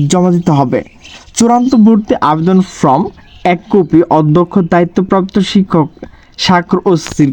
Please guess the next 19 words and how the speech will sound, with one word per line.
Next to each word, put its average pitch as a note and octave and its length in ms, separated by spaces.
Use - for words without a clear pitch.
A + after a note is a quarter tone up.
কলেজ C#3+ 320
কর্তৃপক্ষ F3 640
শিক্ষার্থীকে F#3+ 1000
ফেরত G#3+ 260
দিতে F#3 300
হবে। D3+ 340
তো G3 120
প্রথমে G#3 420
যে F#3+ 160
আলোচনা D#3+ 380
করেছি, C3+ 340
মূলত G3+ 300
সেটি C#3 380
এখানে C3+ 240
বলা C3 220
হয়েছে। C#3 360
তো F3 80
প্রিয় G#3+ 260
শিক্ষার্থীবৃন্দ, C4 880